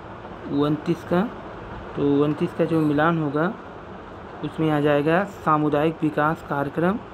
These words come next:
योजना, ये आ जाएगा तीन उन्नीस सौ बावन में, ग्रामीण जनशक्ति कार्यक्रम ये जाएगा उन्नीस सौ साठ में, बालवाड़ी पोषाहार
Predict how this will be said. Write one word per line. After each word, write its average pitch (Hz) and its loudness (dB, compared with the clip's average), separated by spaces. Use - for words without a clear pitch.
योजना, 143 2
ये 156 0
आ 156 4
जाएगा 147 4
तीन 175 4
उन्नीस 156 2
सौ 156 4
बावन 143 4
में, 208 2
ग्रामीण 151 4
जनशक्ति 151 0
कार्यक्रम 160 2
ये 156 0
जाएगा 143 4
उन्नीस 143 2
सौ 151 0
साठ 160 2
में, 220 0
बालवाड़ी 156 4
पोषाहार 147 2